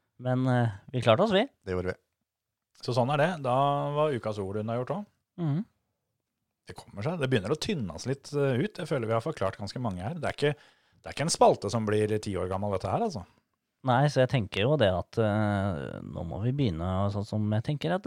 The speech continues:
Speaker 1: neste gang skal Marit skal få lov til å velge ukas ord.
Speaker 2: Det skal hun.
Speaker 3: Enig.
Speaker 1: Kan være noe båtrelatert.
Speaker 2: Hun skal få velge ukas ord og konkurranse.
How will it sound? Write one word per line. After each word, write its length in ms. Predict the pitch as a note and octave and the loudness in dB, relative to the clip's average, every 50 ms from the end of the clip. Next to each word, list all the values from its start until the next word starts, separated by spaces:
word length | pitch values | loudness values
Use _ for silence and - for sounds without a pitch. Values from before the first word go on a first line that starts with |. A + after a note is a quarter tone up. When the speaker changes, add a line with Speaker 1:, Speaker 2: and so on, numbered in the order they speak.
| G3+ | 0
Speaker 1:
neste 200 | G#3 G3+ F3+ - - | 0 0 -2 -2 -4
gang 100 | D3+ D#3+ | -6 -4
skal 140 | - G3 F#3+ | -2 -2 -2
Marit 480 | G3+ G#3 G#3 G3 D3+ C3+ E3+ G3+ - - | 0 2 4 6 6 4 4 0 -4 -10
skal 180 | - - G#3 G#3+ | -8 -8 -6 -4
få 60 | A3+ | -2
lov 160 | G3+ F#3 F#3 | -2 -2 -2
til 120 | _ - G3 | _ 2 4
å 180 | F#3+ F#3+ F#3+ | 4 4 4
velge 760 | F#3+ F#3+ D#3 B2 A2 A#2+ C3 C3+ C#3 C#3+ C#3+ D3 C#3+ D3+ D3 | 4 2 2 4 4 4 4 4 4 4 4 4 2 2 2
ukas 220 | - - G#2+ G#2+ - | 4 4 4 4 4
ord. 220 | G#2+ F#2+ F#2+ F#2+ - - _ _ _ | 0 -2 -2 -4 -6 -12 _ _ _
Speaker 2:
Det 120 | G2+ G2 G#2 | -6 -6 -2
skal 180 | G#2+ F#2 F2+ - | 0 -2 -2 -2
hun. 20 | - _ _ _ _ _ _ _ _ _ _ _ - | -6 _ _ _ _ _ _ _ _ _ _ _ -6
Speaker 3:
Enig. 240 | C3 A2+ A2+ C3+ C#3 _ _ _ _ _ _ _ _ _ _ _ _ _ _ _ | -4 -4 -4 -6 -8 _ _ _ _ _ _ _ _ _ _ _ _ _ _ _
Speaker 1:
Kan 100 | C#3 D3 | -2 2
være 160 | C#3+ B2+ A#2 | 2 4 4
noe 100 | B2 C3+ | 4 2
båtrelatert. 680 | C3 A#2 A2 G2 - - E2+ E2+ E2 E2+ - - G#2+ - - - _ | 4 4 2 2 0 -4 -8 -6 -6 -4 -4 -4 -4 -6 -8 -18 _
Speaker 2:
Hun 100 | - G#2 | -10 -10
skal 280 | G#2 - - B2 B2+ A#2 | -8 -4 -2 -2 -2 0
få 100 | A#2 B2+ | 0 0
velge 300 | A#2 G#2+ G2+ G2 G#2 G#2 | 0 0 0 0 -4 -4
ukas 220 | G2+ - G#2 G#2+ A2+ | -2 -2 -2 -2 -2
ord 340 | B2+ B2+ D3+ E3+ F3 F#3 - | -4 -4 -2 -2 -4 -4 -2
og 800 | - A2+ A#2 A#2 A#2 A#2 A#2 A#2 A#2 A#2 A2+ A2+ A2+ A#2 A#2 A#2+ | 0 0 2 4 4 4 4 2 2 2 0 0 0 -2 -4 -4
konkurranse. 520 | - A#2+ A2 - G#2 - F#2+ - - - | -6 -6 -2 -2 -4 -4 -4 -10 -10 -12